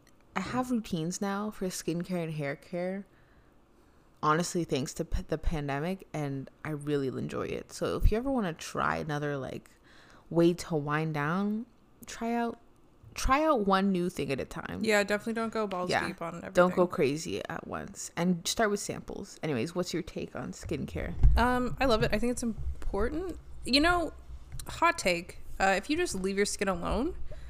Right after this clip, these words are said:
Speaker 2: like I did for the first thirteen years of my life, you'll have glowing skin. Uh,
Speaker 1: Yeah.
Speaker 2: asterisks, you know, there may be, like, hormonal changes or, um,
Speaker 1: My boyfriend's skin looks phenomenal
Speaker 2: What do you call things
Speaker 1: a
Speaker 2: that are
Speaker 1: lot of the
Speaker 2: just
Speaker 1: time,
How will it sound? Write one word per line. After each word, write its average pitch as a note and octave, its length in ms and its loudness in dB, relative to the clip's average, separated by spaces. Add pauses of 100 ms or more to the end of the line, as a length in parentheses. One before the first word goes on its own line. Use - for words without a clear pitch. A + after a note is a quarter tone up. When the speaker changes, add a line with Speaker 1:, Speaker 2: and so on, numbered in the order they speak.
(180)
Speaker 2:
like G3+ 180 4
I F#3 100 6
did F3+ 240 0
for - 80 -6
the F#3+ 120 -2
first F#3 340 -2
thirteen F#3+ 260 -4
years F#3+ 140 -4
of - 60 -6
my F3 80 -2
life, F3 260 -2 (120)
you'll G#3 160 2
have A3+ 200 0
glowing F3 320 -2
skin. - 220 -8 (360)
Uh, - 40 4
Speaker 1:
Yeah. D#3+ 260 8
Speaker 2:
asterisks, E4+ 640 6 (260)
you A3+ 140 0
know, F3+ 320 2
there G3+ 100 4
may G3 140 2
be, G3 140 0
like, F3+ 180 0
hormonal A3+ 460 4
changes G3 440 -2
or, F3+ 300 0 (380)
um, E3+ 520 -2 (2000)
Speaker 1:
My F#3 100 2
boyfriend's G#3 460 6
skin E3 300 -2
looks C#3+ 300 -4
phenomenal D#3 760 4
Speaker 2:
What - 60 -2
do D#3+ 60 -6
you A#3+ 60 -8
call G#3+ 180 2
things B3 340 0
Speaker 1:
a - 60 4
Speaker 2:
that A#3+ 120 6
are - 80 6
Speaker 1:
lot D#3 260 10
of C#3+ 60 4
the D#3+ 80 4
Speaker 2:
just - 80 -6
Speaker 1:
time, B2 480 -2